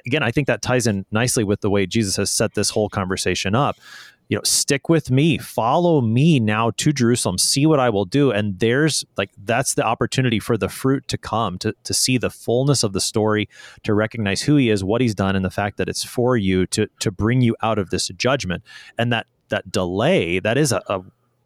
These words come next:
beautiful sign of God's mercy. But that delay for now does not mean that the end does not come. And, and that's what I do, I think it'd be good for us to talk about that. So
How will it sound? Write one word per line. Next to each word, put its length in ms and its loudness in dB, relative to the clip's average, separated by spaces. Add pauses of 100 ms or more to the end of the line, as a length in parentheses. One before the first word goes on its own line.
(140)
beautiful 440 2
sign 320 -4
of 100 -16
God's 320 -2
mercy. 560 -2 (800)
But 160 -2
that 180 2
delay 360 2
for 120 0
now 220 2
does 160 0
not 240 2
mean 160 4
that 100 2
the 140 -2
end 160 0
does 140 -4
not 340 -2
come. 320 -8 (160)
And, 140 -2
and 160 0
that's 180 0
what 180 0
I 60 0
do, 200 2
I 140 0
think 120 -4
it'd 160 2
be 80 0
good 180 0
for 100 -2
us 100 0
to 100 -8
talk 240 -2
about 220 -2
that. 180 -2
So 240 2